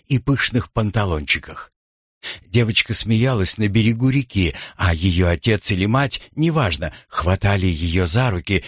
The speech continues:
и начинали кружить, кружить над солнцем и яркой травой. Вдруг ее опускали, она больше не смеялась, она погружалась в реку. Ничего не понимая,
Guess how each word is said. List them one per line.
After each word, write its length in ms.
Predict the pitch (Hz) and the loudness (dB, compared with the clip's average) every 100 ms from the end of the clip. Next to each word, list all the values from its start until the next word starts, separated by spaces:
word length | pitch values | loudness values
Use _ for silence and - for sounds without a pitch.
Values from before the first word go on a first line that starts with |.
| - | -4
и 140 | - | 0
начинали 480 | 156 147 131 151 143 | 2 2 2 2 0
кружить, 880 | - 131 131 110 110 185 131 - - _ | 0 0 0 2 2 2 0 -8 -12 _
кружить 760 | - 117 143 120 113 156 - - | 0 4 4 2 2 2 2 0
над 240 | 127 123 | 2 2
солнцем 540 | - 135 139 120 127 123 | 2 2 2 2 2 2
и 120 | 123 | 2
яркой 480 | 107 120 113 - 107 | 2 2 2 -2 -4
травой. 520 | 117 110 92 80 73 _ _ _ - | -2 -2 -2 -6 -10 _ _ _ -2
Вдруг 440 | 101 151 156 - | 0 2 0 -2
ее 380 | 107 135 120 123 | 0 4 4 2
опускали, 680 | 117 127 - - 85 69 67 - _ | 0 -2 -2 0 0 0 -8 -16 _
она 220 | 82 71 | -4 -2
больше 320 | 71 82 - 87 | 0 0 0 2
не 140 | 87 | 2
смеялась, 720 | - 101 95 120 73 - - _ _ - | 0 0 0 0 0 -2 -2 _ _ -4
она 240 | 101 104 | 0 2
погружалась 680 | 107 107 110 104 117 113 110 | 0 0 2 2 2 2 0
в 140 | 90 110 | 2 2
реку. 480 | 120 98 - - _ _ _ _ - - | 2 0 -4 -20 _ _ _ _ -14 -4
Ничего 420 | 107 98 - 92 | 0 2 2 2
не 120 | 95 90 | 2 0
понимая, 640 | 87 87 98 113 104 | 0 0 2 2 2